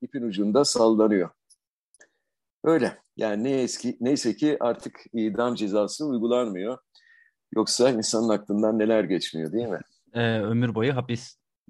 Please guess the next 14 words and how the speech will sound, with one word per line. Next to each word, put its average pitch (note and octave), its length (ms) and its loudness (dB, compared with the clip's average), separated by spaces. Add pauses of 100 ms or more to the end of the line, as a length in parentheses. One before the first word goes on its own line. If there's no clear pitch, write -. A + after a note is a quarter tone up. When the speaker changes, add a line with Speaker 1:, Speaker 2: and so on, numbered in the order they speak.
(160)
Speaker 2:
Onun A2 220 -12
yerine G2 320 -10
Speaker 1:
Evet. D#2+ 80 -8
Speaker 2:
artık. - 220 -20 (420)
Speaker 1:
Ağırlaştırılmış, F2+ 1080 2
evet. - 340 -12
Speaker 2:
Evet. F2+ 260 -18 (760)
Speaker 1:
Evet. D#2 180 -8 (2000)
Şimdi F#3 680 6 (280)
bugüne G#3+ 300 0
gelelim. E3+ 400 0 (1080)
Bugün F3 240 -4
dokuz F#3 300 -2
Mayıs, D#3 460 -2